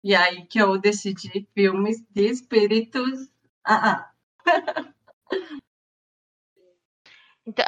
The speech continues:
Speaker 2: tu assistiu qual? Aquele Exorcismo de Emily Rose?
Speaker 1: Isso.
Speaker 2: Ah, porque tem o dois, né? Tem, tem aquele O Exorcista.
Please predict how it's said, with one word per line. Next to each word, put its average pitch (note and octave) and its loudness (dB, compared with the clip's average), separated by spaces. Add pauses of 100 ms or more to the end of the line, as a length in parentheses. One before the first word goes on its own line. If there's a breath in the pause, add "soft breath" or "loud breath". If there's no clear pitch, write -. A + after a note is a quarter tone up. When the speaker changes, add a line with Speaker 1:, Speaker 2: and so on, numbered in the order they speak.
Speaker 2:
tu - -4
assistiu B3+ -6
qual? A#3+ 6
Aquele A#3+ -2
Exorcismo A3+ -8
de G3 -8
Emily A3 -8
Rose? F#3+ -10 (500)
Speaker 1:
Isso. G#3 -2 (1160)
Speaker 2:
Ah, G#3+ -6
porque G#3+ -14
tem B3 -2
o A#3+ -2
dois, A#3+ -2
né? A3+ 0
Tem, A3+ -4
tem A#3 -4
aquele A#3 0
O G#3 -2
Exorcista. G#3+ -6